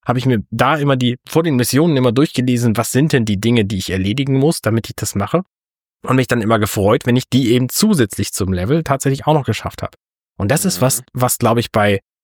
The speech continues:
Speaker 1: gerade bei Nintendo-Spielen, die ja auch darauf ausgelegt sind, dass es komplette, vollständige Spiele sind, die haben ja sehr wenig Service-Games, also wie, was weiß ich, Destiny oder Apex Legends oder wie sie alle heißen. Und ich glaube, bei Nintendo-Spielen, also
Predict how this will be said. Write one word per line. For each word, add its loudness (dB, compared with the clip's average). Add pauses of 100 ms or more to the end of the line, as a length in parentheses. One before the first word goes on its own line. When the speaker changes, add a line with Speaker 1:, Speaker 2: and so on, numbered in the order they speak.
(320)
Speaker 1:
gerade -2
bei 0
Nintendo-Spielen, 0
die -2
ja 0
auch -2
darauf 0
ausgelegt 0
sind, 0
dass -2
es -6
komplette, -2
vollständige 0
Spiele -2
sind, 2
die 2
haben 0
ja 0
sehr 0
wenig 0 (340)
Service-Games, -2 (220)
also -20
wie, -2
was -8
weiß -4
ich, -4
Destiny 0
oder -2 (400)
Apex -2
Legends 0
oder 0
wie 2
sie 0
alle 0
heißen. -2 (960)
Und 0
ich -4
glaube, 0
bei 2
Nintendo-Spielen, 2
also -6